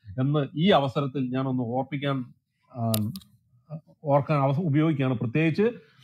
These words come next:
അനിൽ കൊടുത്തോളം പാസ്റ്ററും ജാമനൂർ ട്രീറ്റിനും ജനൻ ടി വിക്കും ഈ വിഷയം കൂടുതൽ കൂടുതൽ,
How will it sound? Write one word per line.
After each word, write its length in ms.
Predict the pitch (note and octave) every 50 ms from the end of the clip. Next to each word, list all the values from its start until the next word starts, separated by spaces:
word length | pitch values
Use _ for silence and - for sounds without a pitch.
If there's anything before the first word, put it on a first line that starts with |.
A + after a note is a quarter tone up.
| - - - -
അനിൽ 240 | C3 C#3 C#3+ D3 C3+
കൊടുത്തോളം 380 | D3 C#3 C3+ D#3 D3+ D3 C#3+
പാസ്റ്ററും 360 | C#3 C#3 C#3 C3+ - D3 C3+
ജാമനൂർ 400 | C3 C3 C3 C#3 D3 D3 D3+ C#3
ട്രീറ്റിനും 440 | C3 C#3 C3 B2+ C3+ C#3 C#3 B2 A#2
ജനൻ 340 | B2 B2+ C3 D3 D#3 D3+ C#3
ടി 160 | C#3 C3+ C3+
വിക്കും 420 | C3+ C3+ C3+ C3 - C#3+ - - - _ _ - - C#3
ഈ 60 | D3+
വിഷയം 340 | C#3+ C#3 A#2+ - D3+ D3 C3+
കൂടുതൽ 380 | A2+ C#3 D3 D#3 E3 E3 D#3
കൂടുതൽ, 460 | D3 C#3+ C#3 C#3+ D3 C#3+ C#3+ B2 A#2